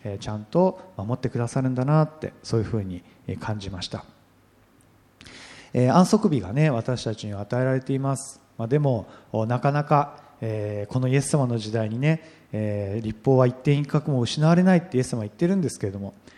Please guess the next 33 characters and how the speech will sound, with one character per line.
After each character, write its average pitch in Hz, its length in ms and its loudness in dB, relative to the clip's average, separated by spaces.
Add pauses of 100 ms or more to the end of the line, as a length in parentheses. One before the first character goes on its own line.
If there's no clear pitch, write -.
(160)
で 165 100 4
も、 139 300 4 (180)
あ、 107 120 -2
ど 127 120 4
こ 135 120 0
か - 140 -10
ね、 104 200 -6 (220)
あ 98 100 -6
の、 98 160 -8
忘 98 160 -2
れ 123 80 -2
ち - 80 -2
ゃ 123 60 2
う 113 40 0
と 123 100 -4
こ 123 100 -2
ろ 101 80 -4
が 85 100 -14
ね、 147 180 -4 (100)
あ - 80 -6
っ - 60 -10
た 110 100 -8
り 90 80 -12
し - 120 -14
ま 90 120 -18
す - 100 -20
ね。 131 280 -6 (460)
え 101 1120 -8 (580)
ー、 131 60 -4
安 131 80 2
息 123 200 -4
日、 104 140 -8 (400)
え 101 480 -16